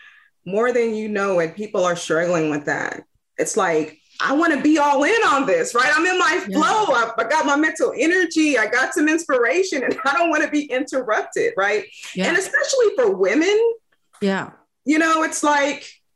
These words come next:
Speaker 1: we have to think about all the things, household,
Speaker 2: Exactly.
Speaker 1: you know, kids
Speaker 2: Exactly.
Speaker 1: and all of that. And more likely than not,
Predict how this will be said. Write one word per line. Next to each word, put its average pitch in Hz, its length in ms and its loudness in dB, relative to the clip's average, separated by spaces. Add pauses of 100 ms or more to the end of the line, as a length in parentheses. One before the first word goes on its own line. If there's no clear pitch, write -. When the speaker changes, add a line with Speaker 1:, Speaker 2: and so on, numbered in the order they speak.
(220)
Speaker 1:
we 349 180 4
have 427 140 0
to 339 80 -2
think 339 200 -2
about 285 300 0
all 277 260 2
the 269 100 0
things, 320 760 0 (100)
household, 170 560 0
Speaker 2:
Exactly. 160 680 -4
Speaker 1:
you 220 100 -6
know, 190 220 2
kids 220 200 0
Speaker 2:
Exactly. 185 360 -2
Speaker 1:
and 185 80 -2
all 202 140 -2
of 185 100 0
that. 196 380 -2 (240)
And 302 440 0 (260)
more 294 280 0 (260)
likely 339 360 0
than 240 220 0
not, 208 260 0